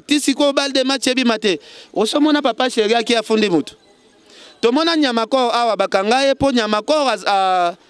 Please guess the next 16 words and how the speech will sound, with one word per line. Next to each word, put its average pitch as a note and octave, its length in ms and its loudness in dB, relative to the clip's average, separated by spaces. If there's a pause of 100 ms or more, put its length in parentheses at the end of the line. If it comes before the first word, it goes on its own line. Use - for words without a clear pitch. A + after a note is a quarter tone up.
(120)
a G#3 120 -2
débordaki A3+ 640 0
na C4 120 0
polémique. B3 520 0 (920)
A F3+ 80 -2
débordaki A3 560 0
na C4 100 2
polémique. G#3 600 -2
Ezalaki A#3 440 -2
polémique A3+ 540 -2
moko A#3 260 0
boye, F#3 280 2
ezalaki G3 340 -2
sous A#3 140 -2
polémique G#3 480 0
te. A#3 180 0